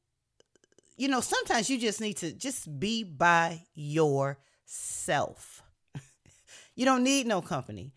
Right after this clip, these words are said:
You don't love nothing. You don't love nobody. You just love the state that you are in. So, yeah, you, you don't love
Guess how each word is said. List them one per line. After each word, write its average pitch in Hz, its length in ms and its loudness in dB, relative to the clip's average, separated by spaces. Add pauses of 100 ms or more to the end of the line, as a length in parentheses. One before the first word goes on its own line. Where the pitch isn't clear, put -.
(260)
You 202 80 -4
don't 240 200 4
love 233 340 6
nothing. 214 420 0
You 202 60 0
don't 180 200 2
love 151 180 6
nobody. 160 760 2 (280)
You 220 300 -2
just 180 420 -2
love 156 360 4
the 135 100 -4
state - 640 -4
that 156 340 -8
you 143 240 -6
are 135 180 -4
in. 131 240 -6 (220)
So, 214 480 2
yeah, 254 160 -2
you, 247 300 -2
you 233 140 -2
don't 220 280 -2
love 190 580 0